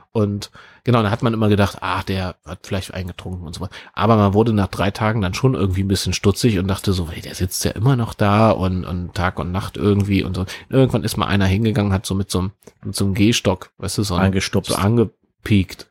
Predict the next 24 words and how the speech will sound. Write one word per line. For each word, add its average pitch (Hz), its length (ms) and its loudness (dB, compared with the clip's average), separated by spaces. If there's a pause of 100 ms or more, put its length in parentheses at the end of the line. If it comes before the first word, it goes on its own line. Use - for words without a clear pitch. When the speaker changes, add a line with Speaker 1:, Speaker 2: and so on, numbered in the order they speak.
Speaker 1:
So, 92 140 0
Speaker 2:
Mhm. 90 40 4
Speaker 1:
und 92 80 2
dann 92 140 -2
ist - 160 -2
der 110 80 4
so 98 160 0
umgefallen, 135 600 2
Speaker 2:
Ja. 85 260 2 (720)
Speaker 1:
zur 95 180 0
Seite 101 300 2
umgefallen 110 440 2
und 95 60 0
dann 92 160 0
hat 92 140 -2
man 98 100 4
natürlich 95 280 -2
gesehen, 95 300 0
diese 92 180 -2
Blutlache 95 540 -2
kam 95 300 0
so 92 120 0
aus - 200 -2
der, 90 180 0